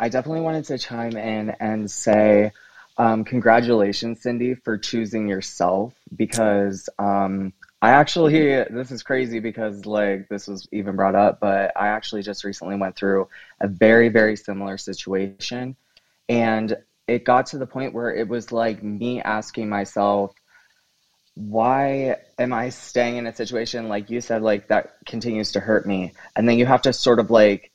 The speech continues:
look at it from a third party's, uh, perspective and be like, "Okay,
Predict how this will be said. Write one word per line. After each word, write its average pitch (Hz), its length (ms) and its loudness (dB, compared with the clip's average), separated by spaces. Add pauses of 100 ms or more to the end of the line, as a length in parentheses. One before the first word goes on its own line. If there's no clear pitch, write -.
(160)
look 120 200 0
at 131 60 -2
it 120 160 -2
from 113 120 -6
a 110 60 -8
third 107 280 -4
party's, 101 560 -6 (420)
uh, 98 220 0
perspective 120 720 0
and 101 140 0
be 104 80 -2
like, 101 300 0 (360)
"Okay, 101 520 -2